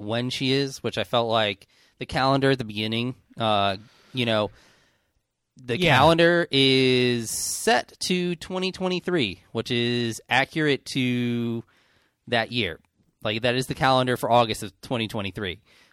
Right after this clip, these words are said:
Speaker 1: which is when, um,
Speaker 2: Oh, so
Speaker 1: Endgame
Speaker 2: it doesn't
Speaker 1: was set.
Speaker 2: say twenty twenty-three, but the dates are similar for the month of August.
Speaker 1: Yes. The,
Speaker 2: Ah,
Speaker 1: yeah, like,
Speaker 2: okay.
Speaker 1: the, the, the way that the twenty twenty-three year will play out is the same way that it plays out in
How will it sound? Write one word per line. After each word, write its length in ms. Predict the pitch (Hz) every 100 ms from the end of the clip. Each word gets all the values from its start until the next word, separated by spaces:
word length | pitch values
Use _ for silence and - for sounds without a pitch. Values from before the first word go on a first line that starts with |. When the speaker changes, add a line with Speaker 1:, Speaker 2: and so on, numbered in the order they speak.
| -
Speaker 1:
which 160 | 107
is 140 | 117 104
when, 560 | 107 104 101 98 98 101
um, 300 | 98 95 98
Speaker 2:
Oh, 180 | 143 110
so 140 | 113
Speaker 1:
Endgame 20 |
Speaker 2:
it 60 | 147
doesn't 220 | 180 190
Speaker 1:
was 80 | 101
set. 80 | 87
Speaker 2:
say 200 | 180 175
twenty 260 | - 139
twenty-three, 360 | 120 120 110 113
but 240 | 101 113 117
the 100 | 110
dates 440 | - 135 139 -
are 120 | 120
similar 480 | - - 135 123 113
for 140 | -
the 80 | 110
month 200 | 107 104
of 80 | 92
August. 480 | 101 82 69 - - _
Speaker 1:
Yes. 480 | 135 87 - - - 135
The, 120 | 123
Speaker 2:
Ah, 360 | 127 143 147 139
Speaker 1:
yeah, 320 | 131 127 120
like, 200 | 127 120
Speaker 2:
okay. 140 | 117 87
Speaker 1:
the, 60 | 120
the, 540 | 117 123 117 113 107 104 _ _ _
the 80 | 120
way 180 | 123 147
that 120 | 143
the 80 | 113
twenty 300 | 123 127 135
twenty-three 480 | 135 131 131 123 117
year 340 | 110 113 117
will 180 | 117 107
play 280 | - 110 110
out 240 | 117 127
is 140 | 113 107
the 100 | 104
same 320 | - 117 113
way 200 | 110 110
that 100 | 107
it 100 | 101
plays 320 | 113 107 98
out 380 | 101 101 98 92 _ _ _ _ _
in 720 | 113 101 98 95 95 92 90